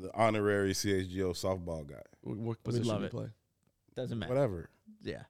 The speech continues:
Speaker 1: They haven't, they
Speaker 3: Anything.
Speaker 1: haven't created anything that I can't do yet.
Speaker 2: What's your best position?
Speaker 1: All of them.
Speaker 3: <laughs> Great answer. We need, we
Speaker 2: You
Speaker 3: need
Speaker 2: said
Speaker 3: people
Speaker 2: this
Speaker 3: like
Speaker 2: stuff
Speaker 3: that.
Speaker 2: on the ping pong
Speaker 1: No, like,
Speaker 2: table.
Speaker 1: how
Speaker 2: though. I saw you out there, and I,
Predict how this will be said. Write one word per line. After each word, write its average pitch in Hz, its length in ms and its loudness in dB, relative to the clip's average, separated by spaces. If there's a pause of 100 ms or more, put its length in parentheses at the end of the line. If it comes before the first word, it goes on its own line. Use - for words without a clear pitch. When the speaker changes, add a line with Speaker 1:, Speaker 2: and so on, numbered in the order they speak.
(260)
Speaker 1:
They 110 80 -4
haven't, 135 220 2
they - 60 -6
Speaker 3:
Anything. 127 120 4
Speaker 1:
haven't 143 200 6
created 127 280 4
anything 101 380 2
that 95 100 2
I 92 80 2
can't 85 320 -2
do 92 180 0
yet. 76 180 -10 (100)
Speaker 2:
What's 127 220 0
your 113 80 -4
best 117 260 0
position? - 360 -8 (500)
Speaker 1:
All 101 200 6
of 80 140 2
them. 78 120 -12 (400)
Speaker 3:
<laughs> - 80 0 (920)
Great 110 340 -6
answer. 107 280 -6
We 117 100 -2
need, 117 280 -2
we 120 80 0
Speaker 2:
You 165 60 4
Speaker 3:
need 127 80 4
Speaker 2:
said 185 120 6
Speaker 3:
people 160 120 6
Speaker 2:
this 131 60 6
Speaker 3:
like 104 80 2
Speaker 2:
stuff 139 140 8
Speaker 3:
that. 127 60 6
Speaker 2:
on 120 40 6
the 117 60 2
ping 143 180 6
pong 123 120 6
Speaker 1:
No, 160 80 10
like, 156 160 10
Speaker 2:
table. - 100 6
Speaker 1:
how 113 120 10
Speaker 2:
though. - 220 -6 (240)
I 131 120 2
saw 175 240 4
you 143 180 10
out 143 160 8
there, 101 160 2
and 104 120 2
I, 87 140 0